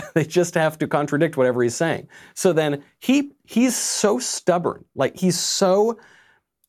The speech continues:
ready to just smack down whatever they're throwing at him, that he says, "Oh yeah, I'm taking the drug. I'm taking," you want it, the proof of the pudding is in the tasting, okay? You're, y-, the media are, are trying to create this hysteria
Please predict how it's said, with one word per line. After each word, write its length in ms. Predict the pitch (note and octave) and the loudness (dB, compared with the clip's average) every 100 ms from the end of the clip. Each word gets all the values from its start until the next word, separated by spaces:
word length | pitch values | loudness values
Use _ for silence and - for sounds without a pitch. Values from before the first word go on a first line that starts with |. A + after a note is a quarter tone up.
| _ - | _ -2
ready 600 | C#3+ D3 F3 F3+ - - _ _ - | 2 2 2 0 -6 -14 _ _ -4
to 380 | D#3 C#3 C3+ - | 2 2 2 0
just 380 | C#3+ B2+ - - _ | 0 0 -2 -16 _
smack 580 | - - D#3 D3+ E3 - | -6 -2 2 0 0 -2
down 300 | C#3+ C3 B2 | 0 0 0
whatever 460 | A#2+ B2 B2 A#2+ - | 2 2 2 0 0
they're 200 | B2+ C3 | 0 0
throwing 320 | C3+ A#2 G#2 | 0 -2 0
at 80 | F#2+ | 0
him, 300 | F3 F2+ - _ - | -2 -2 -10 _ -4
that 80 | E3+ | -2
he 60 | |
says, 180 | F3 G3 | 0 0
"Oh 60 | A3 | 2
yeah, 160 | F3+ | 2
I'm 80 | E3 | 0
taking 360 | - E3+ E3 G2+ | -2 -2 -2 -4
the 80 | - | -6
drug. 280 | - - _ _ _ _ _ _ _ _ _ _ _ - | -10 -12 _ _ _ _ _ _ _ _ _ _ _ 0
I'm 140 | F3+ | 0
taking," 360 | F3+ F3+ E3 E3+ | 0 -2 -2 0
you 80 | E3+ | 0
want 180 | G#3+ | 0
it, 140 | - _ _ - | -4 _ _ -4
the 80 | D#3 | -2
proof 300 | - B3+ B3+ | 0 0 0
of 60 | |
the 60 | G3+ | 0
pudding 280 | G#3 F#3 D#3 | 2 2 2
is 120 | D#3 | 2
in 80 | C#3+ | 0
the 60 | |
tasting, 460 | B2+ D#3+ D#3+ A2+ F#2 | 0 0 -2 -2 -4
okay? 440 | F#2+ B2+ C3 C3+ - _ _ - | -2 0 0 -2 -8 _ _ 0
You're, 180 | F3 E3 | 0 0
y-, 140 | D3 | -6
the 180 | D3+ C#3+ | 0 2
media 420 | C3 D#3 G#3+ A3 | 4 2 2 2
are, 120 | G3 - | 0 0
are 100 | C#3+ | -2
trying 260 | C#3+ D3 D3 | -2 -2 -2
to 60 | C3 | -2
create 320 | D3 C3+ - | 0 0 2
this 340 | A#2 - - _ _ _ _ _ _ - | 0 -2 -8 _ _ _ _ _ _ -4
hysteria 920 | C3+ - - D#3 F3+ B2+ C#2 A1+ | -4 -2 0 2 2 0 -2 -10